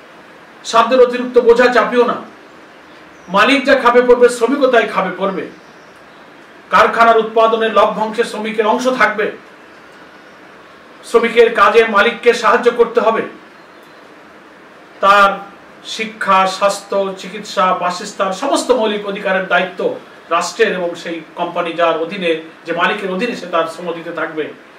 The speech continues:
এই ঐতিহাসিক শ্রমনীতি কাবার চত্বরে বিশ্বনবীর ভাষণে তিনি এক উদাহরণ তৈরি করে তিনি আমাদের মাঝে পেশ করে গিয়েছেন। ফলে আজকে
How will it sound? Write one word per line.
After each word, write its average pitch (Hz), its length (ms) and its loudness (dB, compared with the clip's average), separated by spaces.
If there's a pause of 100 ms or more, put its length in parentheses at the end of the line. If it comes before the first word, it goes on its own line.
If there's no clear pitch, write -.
(240)
এই 160 100 -8
ঐতিহাসিক 180 580 -8
শ্রমনীতি 160 560 -10 (540)
কাবার 190 380 2
চত্বরে 170 420 -6 (400)
বিশ্বনবীর 180 540 -8
ভাষণে 165 400 -6
তিনি 160 320 -8 (920)
এক 160 240 -2 (380)
উদাহরণ 196 420 -2
তৈরি 156 200 -6
করে 143 240 -6 (380)
তিনি 139 300 -10
আমাদের 156 260 -6
মাঝে 123 260 -12
পেশ 139 200 -14
করে 120 160 -14 (120)
গিয়েছেন। 123 260 -16 (880)
ফলে 208 140 2
আজকে 247 420 0